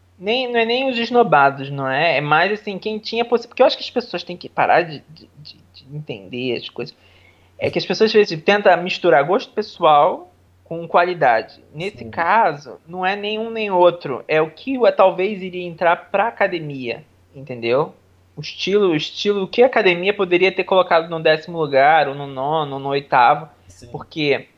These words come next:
Speaker 2: Que vinha fora
Speaker 1: é
Speaker 2: da temporada, que tava na chance
Speaker 1: Sim,
Speaker 2: ali.
Speaker 1: porque se você parar pra pensar, são os últimos lugares que ele não
Speaker 2: Uhum.
Speaker 1: entrou. A gente, a gente, na verdade, não sabe, não é? Por exemplo, esse ano foram nove. Nós,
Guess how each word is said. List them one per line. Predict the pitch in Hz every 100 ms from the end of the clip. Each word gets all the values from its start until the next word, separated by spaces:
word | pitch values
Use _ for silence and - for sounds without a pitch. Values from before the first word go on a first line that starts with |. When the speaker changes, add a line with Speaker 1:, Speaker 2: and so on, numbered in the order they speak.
| _
Speaker 2:
Que | 147
vinha | 156 151
fora | 147
Speaker 1:
é | 151 151 147
Speaker 2:
da | 147
temporada, | 143 - 131 131 151 151 131
que | 131
tava | 113 120 117
na | 120 117
chance | - 123 131 226
Speaker 1:
Sim, | 226
Speaker 2:
ali. | 208
Speaker 1:
porque | - 139 220 220
se |
você | 220 220
parar | 208 190 185
pra | 185
pensar, | 185 165 156 185 180
são | -
os | 180
últimos | 180 - 190
lugares | 196 196 156 147 139 - - _ _ _ _ 107
que |
ele | 139
não | 143
Speaker 2:
Uhum. | 156
Speaker 1:
entrou. | 185 233 175 180 - _
A | 175
gente, | 208 -
a | 180
gente, | 233
na | 254
verdade, | 220 202 208 233
não | 240
sabe, | 240 202 127 120
não | 127
é? | 139 160
Por | 151 160
exemplo, | 151 139 135 -
esse | - -
ano | 175 165
foram | 190 185
nove. | 165 113 -
Nós, | 135 143